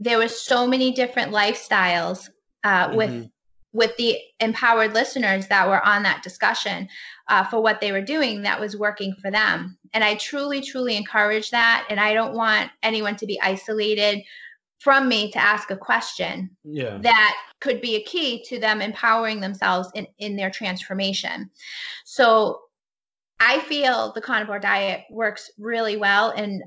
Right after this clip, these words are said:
Speaker 1: autoimmune conditions and, uh, neurodegenerative conditions
Speaker 2: Mm-hmm.
Speaker 1: from what I'm seeing in, in the space. So,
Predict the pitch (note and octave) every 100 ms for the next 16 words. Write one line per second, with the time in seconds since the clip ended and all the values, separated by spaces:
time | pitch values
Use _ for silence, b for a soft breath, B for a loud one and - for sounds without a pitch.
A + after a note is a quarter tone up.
0 | - G3 F#3+ F#3 F#3 G3 - A#3 G#3+ -
1 | G#3+ G#3 G3+ F3+ - G3 _ G#3 F#3+ F#3+
2 | F#3+ F#3+ F3+ F#3+ - A#3 A#3 - C4 A#3
3 | - B3 B3 A3 G#3 G3+ G3 G3+ - G#3
4 | G#3 G3+ F#3 G3 G#3 F#3+ F#3 - G3 F#3
5 | B3+ D4+ - _ _ B B B B -
6 | - B3 A3 G#3+ G3 -